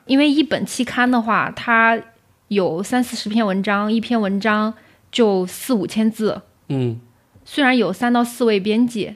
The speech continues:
Speaker 1: 但是它这个量是有这么大的，每个人校对的擅长的区域不同。
Speaker 2: 嗯。
Speaker 1: 然后他看到的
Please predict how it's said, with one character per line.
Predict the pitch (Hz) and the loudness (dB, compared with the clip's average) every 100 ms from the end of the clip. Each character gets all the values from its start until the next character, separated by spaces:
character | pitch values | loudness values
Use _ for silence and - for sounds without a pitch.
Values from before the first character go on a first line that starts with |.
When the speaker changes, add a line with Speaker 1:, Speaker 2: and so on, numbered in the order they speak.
| - | -4
Speaker 1:
但 | 220 | -4
是 | 214 214 190 185 214 | -2 -4 -4 -6 -8
它 | - | -4
这 | 269 | 0
个 | 254 | 2
量 | 269 311 208 | 4 2 2
是 | 196 226 | 0 0
有 | 180 | 0
这 | |
么 | 196 | -4
大 | 185 180 | 0 0
的， | 147 120 | 0 -2
每 | 190 170 | -4 0
个 | 233 240 | 0 2
人 | 196 208 | 0 -2
校 | 214 262 | 2 0
对 | 220 233 | 2 0
的 | 190 170 160 180 _ _ _ - | 0 -4 -4 -10 _ _ _ -4
擅 | 311 247 | 0 0
长 | 208 | 0
的 | 196 | -4
区 | 214 - 254 | -4 -4 -4
域 | 233 | -2
不 | 190 | -6
同。 | - - - _ _ | -8 -12 -14 _ _
Speaker 2:
嗯。 | 139 120 | 2 4
Speaker 1:
然 | 151 | 2
后 | 220 | -2
他 | 226 | -2
看 | 262 294 | -2 2
到 | 254 | 2
的 | 220 196 | 2 2